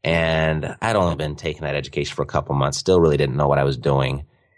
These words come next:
And I was just driving down the street. It was in, in Long Beach, California. And there was this old little dilapidated house. And it looked like it had been under construction, but someone forgot about it. And I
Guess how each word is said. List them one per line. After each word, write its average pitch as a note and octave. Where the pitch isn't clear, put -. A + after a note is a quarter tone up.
And A2
I -
was A2+
just C3+
driving A#2+
down A#2+
the G2
street. C3+
It E2+
was D#2+
in, F#2
in F#2
Long F2+
Beach, G#2+
California. F2+
And F2+
there F2
was F#2+
this F#2
old F#2
little F#2
dilapidated F2+
house. F#2
And F2
it F2
looked F#2+
like G2
it F#2
had E2+
been G2+
under F2
construction, F2+
but D#2
someone E2
forgot F2
about D#2
it. -
And A2
I G2+